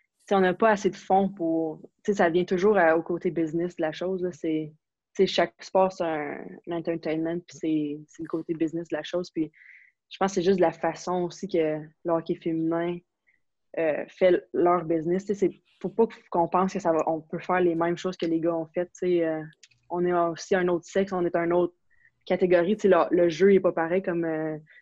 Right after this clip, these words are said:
Hugo le disait, là, c'est, c'est comme le, dans le tennis, tout ça. Fait qu'il faut juste qu'on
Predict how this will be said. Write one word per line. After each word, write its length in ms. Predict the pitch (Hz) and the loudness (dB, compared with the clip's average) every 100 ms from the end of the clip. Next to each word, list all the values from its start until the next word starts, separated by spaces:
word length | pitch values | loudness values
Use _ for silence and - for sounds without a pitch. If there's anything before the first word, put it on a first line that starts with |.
| _ | _
Hugo 220 | 175 170 180 | -4 0 0
le 60 | |
disait, 340 | 156 160 185 190 | 0 0 2 4
là, 140 | 180 | 2
c'est, 200 | - 175 | -2 -8
c'est 180 | 165 _ _ - | -10 _ _ -4
comme 200 | 170 165 | -2 -2
le, 180 | 156 151 - - | -4 -6 -10 -10
dans 120 | - 160 | -8 -8
le 80 | |
tennis, 380 | - 160 180 - | -4 -2 -2 -4
tout 100 | - - | -8 -6
ça. 100 | 202 | -4
Fait 100 | 165 | -4
qu'il 80 | |
faut 140 | - 170 | -2 0
juste 180 | 214 - | 0 0
qu'on 380 | 165 160 151 | 0 0 -2